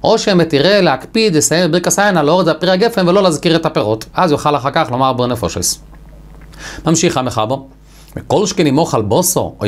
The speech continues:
פרי האדום, או בשוסו יין, או יאכל משבעה סמים, שצריך, ש-, ש-, שאז הוא ברך על הפירוס, שצריך לברך הכל לחס וחס, הוא צריך לברך בו נפושס, והכל שכן הוא יין ותפוחים,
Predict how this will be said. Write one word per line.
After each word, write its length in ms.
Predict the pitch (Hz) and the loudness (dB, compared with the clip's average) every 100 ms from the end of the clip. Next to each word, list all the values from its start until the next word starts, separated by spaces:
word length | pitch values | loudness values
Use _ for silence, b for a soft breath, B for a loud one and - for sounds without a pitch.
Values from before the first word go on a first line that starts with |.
| 98 | 0
פרי 200 | 123 147 | 2 2
האדום, 340 | 117 98 165 | 2 2 0
או 60 | 117 | -2
בשוסו 360 | 101 131 127 | -2 -2 0
יין, 260 | 107 151 98 - - B B B B | 0 -2 -4 -10 -20 B B B B
או 60 | 117 | 0
יאכל 260 | 120 156 147 | 2 2 -2
משבעה 340 | 127 151 151 | -2 0 0
סמים, 360 | - 117 151 143 | 0 2 2 2
שצריך, 280 | 147 139 135 | 0 0 -2
ש-, 140 | 131 - | -4 -6
ש-, 220 | 107 101 | -4 -4
שאז 440 | - 107 104 113 | 0 4 4 2
הוא 80 | 110 | 0
ברך 340 | 113 131 123 - B B | 2 0 -2 -8 B B
על 120 | - 101 | -4 -2
הפירוס, 440 | 220 233 175 160 | 2 2 2 0
שצריך 640 | 170 156 - 220 196 - | -4 -4 0 2 0 0
לברך 300 | 151 170 170 | 0 2 0
הכל 220 | 143 147 151 | 0 0 0
לחס 240 | 156 143 | 0 -2
וחס, 480 | 143 170 156 147 - B B | -2 -2 0 -2 -4 B B
הוא 80 | - | -2
צריך 200 | 151 143 | 0 2
לברך 180 | 143 131 | 2 2
בו 120 | 135 | 2
נפושס, 480 | 135 - 104 101 98 | 0 0 -2 0 0
והכל 300 | 98 95 165 | 0 0 0
שכן 240 | 170 131 156 | 0 0 2
הוא 160 | 151 | 4
יין 260 | 120 156 208 | 2 0 -2
ותפוחים, 640 | - 110 104 - 165 127 | -2 -4 -2 -2 0 -2